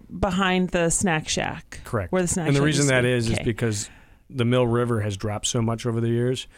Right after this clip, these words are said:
Speaker 2: that the inlet that fills those waterways is a lot higher now than the level used to be. So, uh, when I was a child and went to the park there, uh, it would always be full.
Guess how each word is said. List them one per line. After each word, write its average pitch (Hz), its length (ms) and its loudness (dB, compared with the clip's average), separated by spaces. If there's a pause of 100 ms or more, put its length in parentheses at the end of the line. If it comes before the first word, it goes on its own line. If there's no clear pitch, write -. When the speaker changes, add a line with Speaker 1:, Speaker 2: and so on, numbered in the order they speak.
(560)
Speaker 2:
that 113 380 0
the 120 120 0
inlet 123 460 0 (140)
that 120 400 -6
fills 120 380 -2
those 107 220 -2
waterways 104 680 -2
is 101 340 -8
a 120 80 -6
lot 104 220 -4
higher 107 580 -2 (300)
now 98 380 -4 (480)
than 101 460 -6
the 110 120 -4
level 101 320 -2
used 101 240 -4
to - 80 -10
be. 110 280 -10
So, - 380 -10 (640)
uh, 107 100 -8
when 107 160 -2
I 113 100 2
was 101 140 0
a 98 60 -2 (320)
child 98 480 -4 (380)
and 110 180 0
went 107 160 0
to 110 100 -4
the 101 80 -2
park 104 340 -2
there, 98 460 -4
uh, 95 380 -6 (400)
it 127 100 -2
would 107 120 -2
always 95 220 -4
be 92 140 -6
full. 90 340 -4